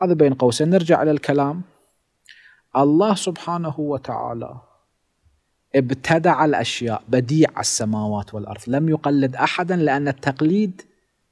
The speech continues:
معناه أن ذاك هو أعلم منك في هذا المجال فأنت تتبعه. والله سبحانه وتعالى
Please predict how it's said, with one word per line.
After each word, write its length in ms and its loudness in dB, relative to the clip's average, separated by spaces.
معناه 420 2
أن 140 2
ذاك 380 2
هو 240 6
أعلم 420 2
منك 440 2
في 160 0
هذا 260 2
المجال 500 2
فأنت 520 0
تتبعه. 800 0
والله 280 2
سبحانه 500 -6
وتعالى 680 -6